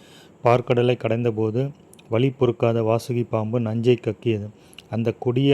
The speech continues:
ஆழகால விஷத்தைக் கண்டு தேவர்களும் அசுரர்களும் அஞ்சி நடுங்கி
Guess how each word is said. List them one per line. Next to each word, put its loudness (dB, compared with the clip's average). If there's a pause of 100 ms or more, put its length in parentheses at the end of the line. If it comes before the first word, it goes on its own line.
ஆழகால 4
விஷத்தைக் -4
கண்டு -4
தேவர்களும் 0
அசுரர்களும் 0
அஞ்சி -4
நடுங்கி -4